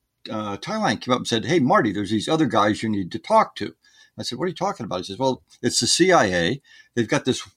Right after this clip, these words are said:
one-page little form. You mail it in,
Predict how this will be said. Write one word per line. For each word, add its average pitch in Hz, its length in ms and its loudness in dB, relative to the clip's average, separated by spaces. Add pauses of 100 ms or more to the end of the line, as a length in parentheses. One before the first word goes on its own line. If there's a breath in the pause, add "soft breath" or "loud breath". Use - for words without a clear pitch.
one-page 147 840 2
little 127 240 2
form. 113 540 0
You 101 260 0
mail 156 380 4
it 95 80 2
in, 107 320 0